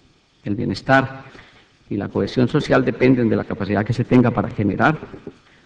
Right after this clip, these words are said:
transferir responsablemente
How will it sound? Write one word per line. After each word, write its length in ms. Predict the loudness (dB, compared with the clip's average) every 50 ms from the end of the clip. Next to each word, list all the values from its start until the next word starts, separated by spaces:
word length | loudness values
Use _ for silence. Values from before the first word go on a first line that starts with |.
| _ _ _
transferir 800 | 2 4 4 4 2 2 2 2 6 6 6 6 4 2 -6 -14 -16 -18 -20 -20 -20 -20 _ _ _ _ _ _ _ _ _ -14
responsablemente 1160 | -10 -10 -10 -8 -6 -6 -6 -6 -4 -4 -2 0 2 2 2 2 2 0 -2 -4 -6 -14 -20